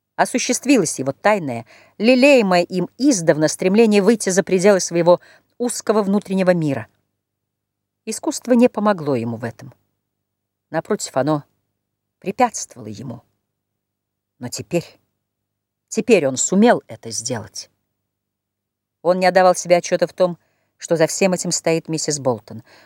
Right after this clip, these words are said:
Он не сознавал, насколько от неё зависит. Но, несмотря на это, нетрудно было заметить, что, когда она была рядом, голос его приобретал какой-то особый ритм, ритм непринуждённости и интимности, а может быть, даже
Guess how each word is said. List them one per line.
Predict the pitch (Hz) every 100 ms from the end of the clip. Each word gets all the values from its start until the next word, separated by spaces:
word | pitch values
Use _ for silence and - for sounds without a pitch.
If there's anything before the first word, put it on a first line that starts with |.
| -
Он | 302
не | 285
сознавал, | 277 254 240 214 143
насколько | 131 - 139 131
от | -
неё | 131 127
зависит. | 131 120 110 - _ _ _ _ _
Но, | 127
несмотря | 131 - 131 180 180
на | 175
это, | 143 - 123 _ _ _ -
нетрудно | 160 - 190 180
было | 170
заметить, | 165 160 165 190 156
что, | - 139
когда | 160 147 165
она | 151
была | 139 139 135
рядом, | 175 165 117 - -
голос | 151 156 226 185 -
его | 135 131
приобретал | - 147 156 170 165
какой-то | 170 - 170 -
особый | 175 - - 208 214
ритм, | 208 165 131 123 - -
ритм | 175 220 - 214 - _ _
непринуждённости | 180 185 - 156 143 131 151 214 233 240 - - 214
и | 208 190
интимности, | 190 185 - 147 127 123 - - -
а | 185
может | 117 190 170
быть, | 143 139
даже | 139 127 175